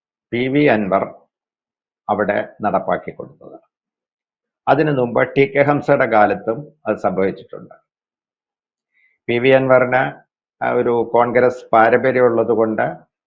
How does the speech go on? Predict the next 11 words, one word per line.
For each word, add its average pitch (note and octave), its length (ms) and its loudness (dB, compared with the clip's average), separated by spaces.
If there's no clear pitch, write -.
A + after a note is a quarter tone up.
അദ്ദേഹത്തിന് A#2+ 720 2
ഇൻഫ്ലുവൻസ് A#2+ 720 -2
ചെയ്യാൻ A#2+ 260 2
പറ്റുന്ന A#2 440 -2
പോക്കറ്റുകളിൽ A2+ 920 -2
അൻവർ B2+ 440 -4
വോട്ടുകൾ A#2+ 600 -2
കുത്തിമറിച്ചു A2 560 -6
എന്ന് B2 180 -6
തന്നെ A#2 140 -6
പറയാം. - 440 -8